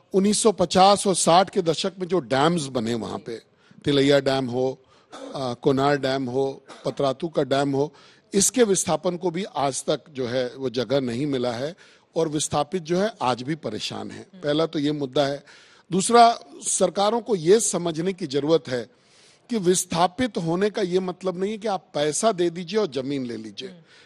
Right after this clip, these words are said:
ये जो सेंटिमेंट्स हैं कि मैं वहाँ पे पैदा हुआ, मैं वहाँ पे खेला, मेरी शादी वहाँ हुई, मेरे बच्चे हुए,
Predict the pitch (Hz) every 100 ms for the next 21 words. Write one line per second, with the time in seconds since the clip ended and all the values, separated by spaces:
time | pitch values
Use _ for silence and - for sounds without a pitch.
0 | _ 190 208 262 - - 160 180 247 254
1 | 262 220 143 110 - _ _ _ 165 165
2 | 170 165 170 180 - 151 143 165 143 151
3 | 151 147 151 139 151 143 151 - 151 151
4 | 151 147 - _ _ 127 143 156 - 147
5 | 143 151 175 147 156 139 143 151 147 135
6 | 139 113 131 - 185 160 156 147 139